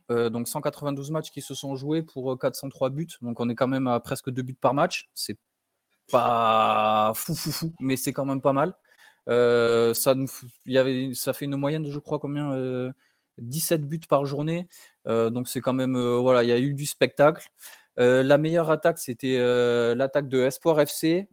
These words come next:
euh, qui a fini, je crois, quatrième ou cinquième, euh, qui a marqué, euh, trente-quatre buts.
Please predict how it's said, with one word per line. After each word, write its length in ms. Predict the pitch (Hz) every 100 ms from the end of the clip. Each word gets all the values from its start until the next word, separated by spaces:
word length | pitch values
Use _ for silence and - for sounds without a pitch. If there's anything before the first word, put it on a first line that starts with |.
| 127
euh, 400 | 123 123 120 120
qui 160 | -
a 40 | 131
fini, 260 | - 139
je 80 | 127
crois, 180 | - 139
quatrième 340 | 143 - 160
ou 60 | 156
cinquième, 420 | - 143 170 175 - - - -
euh, 160 | 120 120
qui 140 | -
a 60 | 135
marqué, 420 | 131 - 139 135
euh, 80 | 123
trente-quatre 400 | - 151 147 127
buts. 180 | 160